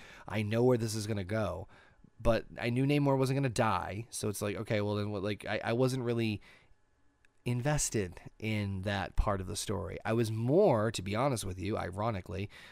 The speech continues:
um, infatuated with the concept of dealing with grief and moving on.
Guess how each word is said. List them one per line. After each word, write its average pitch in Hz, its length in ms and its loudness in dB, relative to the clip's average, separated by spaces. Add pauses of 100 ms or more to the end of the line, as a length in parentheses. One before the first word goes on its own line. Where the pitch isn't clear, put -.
(200)
um, 104 680 0 (1120)
infatuated 123 580 4
with 113 200 0
the 110 160 0
concept 117 460 -2
of 98 140 -4
dealing 113 320 0
with 101 180 -4
grief 104 380 -2
and 92 100 -4
moving 92 280 -4
on. 90 300 -8